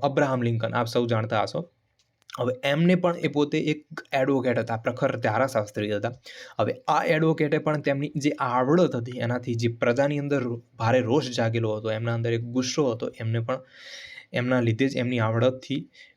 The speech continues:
કંટ્રોલ કરાવ્યો હતો. હવે આપણે, અ,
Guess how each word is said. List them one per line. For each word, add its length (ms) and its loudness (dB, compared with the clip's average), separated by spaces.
કંટ્રોલ 360 2
કરાવ્યો 400 -2
હતો. 200 -12
હવે 140 4
આપણે, 300 2
અ, 380 2